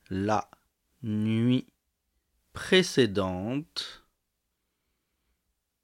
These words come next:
Virgule. La nuit précédente.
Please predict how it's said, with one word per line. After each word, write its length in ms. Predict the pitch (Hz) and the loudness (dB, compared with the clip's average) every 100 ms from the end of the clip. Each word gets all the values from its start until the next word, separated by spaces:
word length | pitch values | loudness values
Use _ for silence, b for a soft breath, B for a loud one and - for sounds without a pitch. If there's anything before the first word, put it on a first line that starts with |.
| _ _ _ _ _ _ _ _ _ _ _ _ - | _ _ _ _ _ _ _ _ _ _ _ _ -10
Virgule. 720 | 104 104 90 101 123 185 277 - _ _ _ _ _ _ _ _ _ _ _ _ _ _ _ _ _ - | -6 -4 -4 -4 -2 -4 -6 -12 _ _ _ _ _ _ _ _ _ _ _ _ _ _ _ _ _ -10
La 400 | 95 95 95 92 | -6 -4 -4 -6
nuit 500 | 95 98 104 101 92 | -6 -4 -4 -4 -6
précédente. 1500 | - - 120 - 101 90 90 87 90 101 - _ - - | -10 -6 -6 -4 -6 -4 -6 -6 -6 -10 -12 _ -16 -16